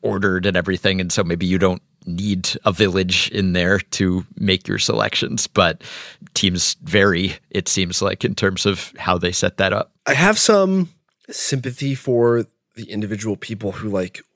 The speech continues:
Speaker 2: want to be in control of the player opinions, and, you know, like, I do.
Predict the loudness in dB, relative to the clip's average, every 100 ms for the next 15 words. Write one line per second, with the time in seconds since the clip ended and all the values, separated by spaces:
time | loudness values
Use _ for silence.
0 | _ 2 4 4 2 2 2 4 4 2
1 | -2 -12 -16 -20 -20 -20 -20 _ _ -8
2 | -4 0 2 2 2 -2 -4 -16 -20 -20
3 | -8 -4 0 2 2 2 0 -2 0 0
4 | 0 -2 -4 -8 -18 -20 -20 -20 -20 -20
5 | -20 -16 -4 0 2 2 2 0 -4 0
6 | 0 0 -6 -14